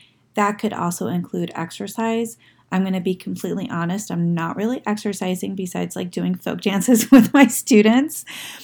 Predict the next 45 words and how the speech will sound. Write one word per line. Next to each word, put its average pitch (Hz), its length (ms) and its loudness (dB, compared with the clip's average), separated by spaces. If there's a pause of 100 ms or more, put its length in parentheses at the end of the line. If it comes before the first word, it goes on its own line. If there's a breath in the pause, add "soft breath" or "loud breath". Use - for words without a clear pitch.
(400 loud breath)
Um, 202 240 4
I'm 214 160 8
not 214 260 6
quite 220 240 2
there 196 180 2
yet. 170 520 0
I 180 100 0
kind 175 260 -2
of 175 160 0
decided 175 440 -4
to 170 80 -6
tackle 165 400 -6
one 160 200 -4
thing 170 200 -4
at 156 80 -4
a 160 80 -6
time. 170 320 -6
So - 120 -10
right 165 220 -8
now 165 180 -6
I'm 165 120 -6
really 165 200 -6
working 160 400 -8
on 160 160 -8
eating, 170 300 -2
but 202 140 -2
this 214 200 4
totally 226 300 0
could 190 220 -8
work 160 340 -6 (500)
for 170 140 -8
health 151 380 -6
too, - 240 -8
just 170 260 -8
finding 175 260 -2
something 160 460 -8
that 156 300 -10 (320 loud breath)
makes 180 220 -2
you 165 60 -8
happy 165 520 -8
and 160 120 -4
makes 151 240 -10
you - 60 -10
feel - 220 -10
good. - 220 -12